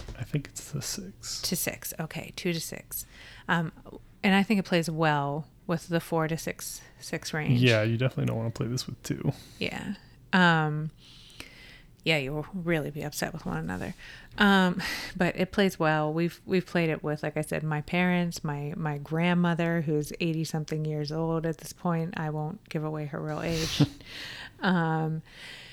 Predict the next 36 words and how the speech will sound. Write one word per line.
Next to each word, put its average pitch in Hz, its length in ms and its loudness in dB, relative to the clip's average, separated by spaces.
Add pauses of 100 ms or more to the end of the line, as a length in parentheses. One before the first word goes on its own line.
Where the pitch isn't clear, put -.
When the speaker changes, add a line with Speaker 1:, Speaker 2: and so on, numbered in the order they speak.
(640)
Speaker 2:
and 180 600 6 (420)
everybody, 175 680 4
everybody 170 460 2
has, 156 340 -2 (220)
has 170 200 -2
fun 160 280 -2
with 156 160 -4
it 165 200 -4
because 160 440 0
there's 160 180 2
a 175 80 4
little 170 180 4
bit 165 160 4
of 160 80 2
that 160 240 0
table, 165 680 4
"Oh, 196 640 2 (140)
man, 247 400 2
you 214 120 6
just, - 340 -2
you 233 100 -2
just - 380 0
took - 260 2
my, 233 360 6
like, 226 420 0 (360)
like, 180 360 2
stack 196 500 0
of - 140 -8
cars 180 520 4
that 170 120 0
were 165 120 2
worth, 165 400 0
like, 165 240 0 (120)
fifteen 226 500 2
thousand." 196 640 0
Like, 170 160 -2